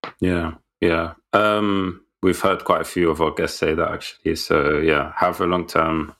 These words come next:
goal and then, you know, work towards that. Um,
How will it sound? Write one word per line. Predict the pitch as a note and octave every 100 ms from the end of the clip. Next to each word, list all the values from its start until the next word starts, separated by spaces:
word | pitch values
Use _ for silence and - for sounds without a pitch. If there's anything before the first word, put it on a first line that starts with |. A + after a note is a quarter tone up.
| _
goal | F#2 F2 E2 E2 - D#2+
and | D2+
then, | D#2 D2+ D2 -
you | -
know, | D2
work | E2 D#2+ D2+
towards | - D#2+ D2 -
that. | - - - _ _ _ _ -
Um, | G2 G2 F#2+ F#2 F2+